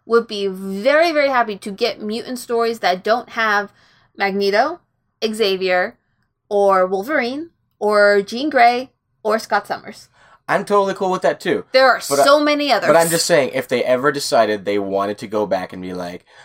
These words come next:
Speaker 2: "By the way, your dad is Magneto," they could. Theoretically.
Speaker 1: What? Okay, some, so some of the things I'm just trying to, like, tell,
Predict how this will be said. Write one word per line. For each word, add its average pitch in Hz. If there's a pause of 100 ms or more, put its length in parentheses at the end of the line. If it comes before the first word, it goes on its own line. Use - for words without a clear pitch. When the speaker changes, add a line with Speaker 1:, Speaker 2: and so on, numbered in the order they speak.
(140)
Speaker 2:
"By 123
the 131
way, 123 (640)
your 110
dad 120
is 110
Magneto," 101 (1160)
they 95
could. 87 (1120)
Theoretically. 90 (520)
Speaker 1:
What? 392 (260)
Okay, 226
some, 359 (220)
so 339
some 330
of 370
the 359
things 330
I'm 277
just 269
trying 247
to, 240
like, 202 (340)
tell, 214